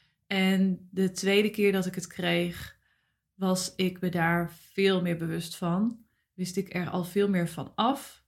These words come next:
En niet alleen was dat belangrijk, maar vooral wist ik wat het met mijn baby deed, wat het met mij deed. En daarnaast had ik gewoon vertrouwen in en volgde ik mijn intuïtie.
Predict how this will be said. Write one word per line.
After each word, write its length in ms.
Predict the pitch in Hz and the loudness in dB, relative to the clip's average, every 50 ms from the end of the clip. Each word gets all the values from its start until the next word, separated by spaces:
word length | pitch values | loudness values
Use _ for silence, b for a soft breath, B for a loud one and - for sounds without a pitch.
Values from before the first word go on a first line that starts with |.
| _ _ | _ _
En 140 | _ - 175 | _ -4 -2
niet 180 | 175 185 185 185 | 0 0 0 0
alleen 400 | 180 170 175 170 170 170 170 170 | 2 2 4 4 4 4 2 0
was 160 | 165 160 - | -2 -2 0
dat 180 | 196 196 196 - | 0 0 0 0
belangrijk, 460 | 196 185 180 180 180 175 175 175 180 | 0 2 2 2 2 0 -2 -2 -4
maar 100 | 175 165 | -4 -6
vooral 380 | - - 170 175 180 185 175 | -6 -4 -2 0 0 0 0
wist 240 | 170 180 175 - - | 0 -2 -4 -4 -4
ik 260 | 170 170 170 170 - - | -4 -4 -4 -6 -8 -10
wat 200 | 165 170 165 170 | -8 -6 -6 -6
het 120 | 160 156 | -6 -6
met 160 | - 165 156 | -6 -4 -4
mijn 140 | 156 156 147 | -2 -2 -2
baby 360 | 143 190 202 226 233 226 208 | 0 0 2 2 2 2 2
deed, 320 | 165 180 175 170 175 175 175 | 2 2 2 2 2 0 -2
wat 140 | 175 165 - | -4 -8 -8
het 80 | - | -8
met 140 | - 165 156 | -10 -8 -6
mij 260 | 165 175 170 185 190 | -4 -2 0 0 0
deed. 500 | 180 175 170 170 175 190 180 - - - _ _ _ _ _ | 0 0 0 0 -2 -2 -4 -8 -12 -20 _ _ _ _ _
En 160 | - 196 190 | -4 -2 0
daarnaast 360 | 196 196 190 185 185 190 190 | 2 4 4 4 4 4 2
had 120 | 196 190 185 | 0 0 -2
ik 100 | 190 185 | -2 -2
gewoon 220 | - - 185 180 | -4 -4 -4 -4
vertrouwen 500 | 175 - - 185 185 185 208 226 226 202 | -4 -6 -6 -2 2 2 4 4 2 2
in 360 | - 170 170 170 170 - - - | 2 2 0 0 -2 -4 -10 -8
en 680 | - 185 185 175 180 180 180 180 180 185 180 - - - _ | -6 -2 0 0 2 2 2 2 2 0 0 -2 -6 -16 _
volgde 520 | _ - 220 220 220 214 - - - - | _ -4 -4 -2 -2 -4 -6 -6 -6 -4
ik 300 | - 185 180 175 175 - | -2 0 -2 -2 -4 -4
mijn 320 | - 175 165 160 165 160 160 | -4 -2 -2 -2 -4 -4 -4
intuïtie. 840 | 180 170 165 - 190 208 269 269 269 - - 156 - - 160 - | -4 -4 -4 -4 -2 -2 -2 -2 -2 -2 -4 -4 -4 -4 -8 -12